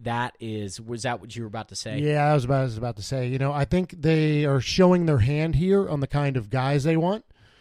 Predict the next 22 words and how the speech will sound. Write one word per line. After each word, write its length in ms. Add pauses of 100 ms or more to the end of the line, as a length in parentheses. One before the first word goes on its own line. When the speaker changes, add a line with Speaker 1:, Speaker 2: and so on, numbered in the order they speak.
(160)
Speaker 2:
Those 180
guys 300
that, 220
you 140
know, 140
get 200
the 60
ball 160
in 60
their 80
hand 220
real 120
quick 420
and 120
then 160
let 200
them 420 (340)
be 160
dangerous 480
in 80
the 60
field. 380